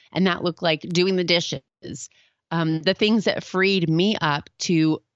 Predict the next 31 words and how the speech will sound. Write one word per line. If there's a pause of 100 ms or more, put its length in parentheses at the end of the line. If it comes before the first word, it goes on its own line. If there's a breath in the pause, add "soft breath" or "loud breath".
(220)
enjoy
my
children
more
and
take
more
of
a
director
role
instead
of
being,
like,
the
on
the
ground
grunt
work
all
the
time. (1120 soft breath)
And
then, (140)
you
know,
trying
to
find